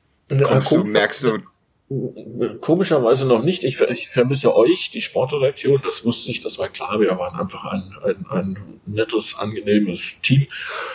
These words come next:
Speaker 1: Äh, aber im Moment, äh, vermisse ich den, den Fußball nicht. Das hat aber, glaube ich, auch ein bisschen den Grund, dass wir diese, dieses, diese bedrückende Pandemiesituation haben, dass Fußballspiele ohne Menschen, ohne Zuschauer stattfinden und,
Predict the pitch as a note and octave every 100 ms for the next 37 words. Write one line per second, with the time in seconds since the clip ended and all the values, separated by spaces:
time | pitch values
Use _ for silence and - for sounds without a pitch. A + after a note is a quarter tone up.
0 | - - A2 A2 - G#2 A2 A#2+ A2 A2+
1 | F#2+ - - - - _ _ - C3+ B3
2 | B3 F3+ F3 - - C3 B2+ B2+ A2+ B2
3 | - - B2 B2+ B2 - A2+ A2 G#2 G#2+
4 | G#2 - C3+ - A#2+ - G#2+ G2+ - G#2+
5 | B2+ - G2 A2 G#2+ G#2+ G2+ - F#2 F#2+
6 | G#2 - G#2 G2+ - G#2 - G3+ G3 -
7 | F#2+ - - G#2+ G2 - - - - -
8 | F#3+ - - - - - - - D#2+ -
9 | - - - - - - - - A2 G#2+
10 | - A2 G#2+ G#2 G#2+ - G2+ G2 - G2+
11 | F#2+ - G#2 G#2+ A2 E2+ - - G#2+ -
12 | - - G2+ G2+ G2 G2+ G2+ G#2 - G#2
13 | G2+ - - - G#2 - C3+ - G#2+ G#2+
14 | - G#2 - G#2+ F#2+ G2 E2+ F3